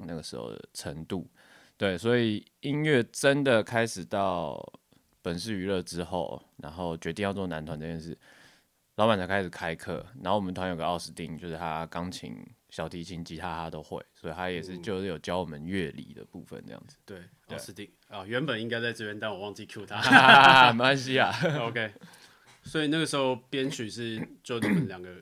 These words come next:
Speaker 2: 一起，<clears throat> 你们两三个人一起弄这样？
Speaker 1: 没有，编曲都是大力弄。
Speaker 2: 哦，
Speaker 1: 我们会找一个 beat，
Speaker 2: 对，对。
Speaker 1: 或是自己先做一个简单的节奏，然后让他知道说，哦，我们希望这首歌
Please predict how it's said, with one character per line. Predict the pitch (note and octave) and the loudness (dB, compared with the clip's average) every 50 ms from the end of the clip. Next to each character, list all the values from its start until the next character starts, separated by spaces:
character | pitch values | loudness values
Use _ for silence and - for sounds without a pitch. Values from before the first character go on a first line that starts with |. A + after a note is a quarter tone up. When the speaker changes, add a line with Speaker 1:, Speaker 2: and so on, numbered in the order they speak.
| - - | -20 -20
Speaker 2:
一 | G#2+ | -16
起， | G#2 - - - _ | -16 -16 -16 -18 _
<clears throat> | _ - | _ -16
你 | A2 | -12
们 | G2+ G2+ | -10 -10
两 | G2 F#2+ | -10 -12
三 | F#2 - G#2+ G#2 | -12 -12 -10 -10
个 | G2+ | -10
人 | G2 F2+ F2+ F2+ | -10 -12 -14 -14
一 | F#2+ | -14
起 | - - F2 | -14 -16 -16
弄 | F2 F2 F2 E2+ F2 | -16 -16 -16 -18 -18
这 | F2 | -20
样？ | E2+ E2+ - | -18 -4 2
Speaker 1:
没 | B2 C3+ | 4 4
有， | C3+ A2 G2+ | 4 4 2
编 | - D3 D3 C#3+ D3+ | 2 2 2 2 0
曲 | B2+ A#2+ | -2 -2
都 | G2 A#2 A2+ | 0 0 0
是 | A2+ A2 | 2 2
大 | A#2 G#2+ G2+ G2 | 4 4 4 4
力 | F#2+ F2+ | 2 -2
弄。 | F#2+ F#2+ D#2+ - - _ _ _ | -4 -6 -6 -8 -12 _ _ _
Speaker 2:
哦， | - A2+ | -10 -6
Speaker 1:
我 | G#2 | -4
们 | G#2+ A2+ B2+ | -4 -2 0
会 | C3+ D3+ C#3+ | 0 0 0
找 | A#2+ - A#2 G2+ F#2+ F#2+ F#2 F2+ F2 E2 - - | 2 2 2 2 4 4 2 0 -2 -4 -6 -6
一 | - G#2 | -8 -4
个 | E2 A2 G2+ G2 F#2 F2 F2 D2+ - - _ _ _ _ _ _ _ _ | -2 -2 -2 -2 -2 -4 -4 -6 -8 -12 _ _ _ _ _ _ _ _
beat， | - C3+ G#2+ F#2 - | -4 -4 -4 -4 -6
Speaker 2:
对， | - - | -10 -14
对。 | - | -6
Speaker 1:
或 | - B2 A#2+ | -2 -2 -2
是 | A2+ A#2+ | -2 -2
自 | A2 A#2 B2+ | -4 -4 -4
己 | A2+ G2 F2+ | -4 -4 -4
先 | - - A2+ G#2 G#2 F#2 | -4 -2 -2 -2 -2 -2
做 | - A2 G2+ F#2+ | -2 -2 -2 -2
一 | F2 | -4
个 | F#2 F2+ | -4 -6
简 | E2+ - F2 D#2+ D#2 | -6 -6 -6 -6 -4
单 | D2+ E2 F2 E2+ | -4 -4 -2 -2
的 | E2 D#2+ D#2+ C#2+ A1+ G1+ G1+ G1+ - - | -4 -6 -8 -10 -12 -12 -16 -16 -16 -12
节 | - F2 E2 E2 D#2+ | -8 -6 -6 -6 -6
奏， | - - F2 C2 - - - - - | -4 -4 -4 -4 -6 -8 -16 -18 -12
然 | - E2+ E2 | -8 -4 -2
后 | F2 | 0
让 | G3+ G3+ G3 | 0 0 0
他 | - - | 0 -2
知 | F2+ - F#2 | -2 -4 -4
道 | F#2+ F#2+ F#2 F2+ | -2 -2 0 0
说， | F2 F#2 - - | -2 -4 -4 -2
哦， | F#2+ F2 E2 | -2 -4 -4
我 | E2+ | -6
们 | E2 D#2 E2 F2 | -6 -8 -8 -8
希 | F2 F#2+ | -8 -6
望 | F2+ F#2 F#2+ | -6 -6 -6
这 | F#2 F2+ | -6 -8
首 | E2 D2+ C2+ | -8 -10 -12
歌 | - - D#2+ D#2 D2+ D2 D2 D2 | -10 -10 -8 -8 -8 -8 -10 -12